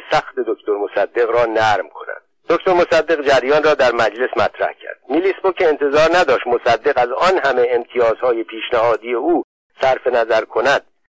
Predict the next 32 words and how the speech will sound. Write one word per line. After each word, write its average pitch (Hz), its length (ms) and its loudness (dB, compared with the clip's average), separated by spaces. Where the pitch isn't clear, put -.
و 127 80 4
جریان 135 500 2
مذاکرات 127 680 2
را 113 220 2
فاش 107 200 2
سازد، 104 400 0
شروع 190 260 2
به 160 100 2
نام 113 300 2
پراکنی 101 600 -2
در 113 160 2
مطبوعات 92 560 -4
کرد - 200 -12
و 147 80 2
چون 220 220 0
می‌دانست 110 500 0
وسیله 131 520 -2
سوء 131 340 0
استفاده 127 560 0
مالی 127 460 0
به 120 140 -2
مصدق 110 540 -2
نمیچسبد، 104 760 -2
نسبتی 202 540 0
درباره 143 560 2
وعده 135 500 0
همکاری 131 580 0
مصدق 135 540 0
با 113 180 2
خود - 260 -4
منتشر 92 440 -4
کرد. - 180 -14